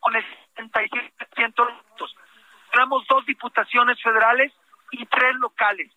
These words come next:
Todo lo que estaba en disputa en Apodaca lo ganó el pri.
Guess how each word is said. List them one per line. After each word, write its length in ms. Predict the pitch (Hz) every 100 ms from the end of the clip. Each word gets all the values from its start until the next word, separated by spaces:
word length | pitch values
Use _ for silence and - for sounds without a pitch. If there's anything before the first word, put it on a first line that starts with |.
| -
Todo 220 | 262 294
lo 120 | 269
que 140 | - -
estaba 260 | 262 254
en 60 | 247
disputa 480 | 233 - 247 - 220
en 80 |
Apodaca 580 | 202 - 208 220 - 269 - _ _ -
lo 100 | 214
ganó 200 | 208 226
el 80 | 240
pri. 320 | 254 285